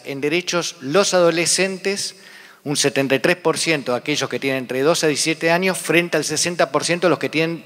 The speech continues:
de cuatro a doce años. Por otro lado, tienen más posibilidad de ser pobres aquellos que viven con uno solo de sus padres. La siguiente.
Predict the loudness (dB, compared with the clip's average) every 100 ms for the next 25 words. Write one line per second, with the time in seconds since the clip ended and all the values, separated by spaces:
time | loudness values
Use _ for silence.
0 | -12 -6 -6 0 2 2 -2 -6 -6 -6
1 | -4 -4 -6 -6 -6 -8 -12 -16 -18 -20
2 | -20 -20 -20 _ 2 4 6 6 6 6
3 | 4 0 -6 -20 -20 -20 -6 -4 -2 -2
4 | 0 0 -4 -6 -4 -2 -2 -6 -2 -2
5 | 0 -4 -6 -8 -8 -4 -4 -2 -4 -4
6 | -4 -4 -4 -2 0 0 -2 -6 -6 -6
7 | -6 -12 -14 -16 _ -18 -14 -14 -16 -18
8 | -20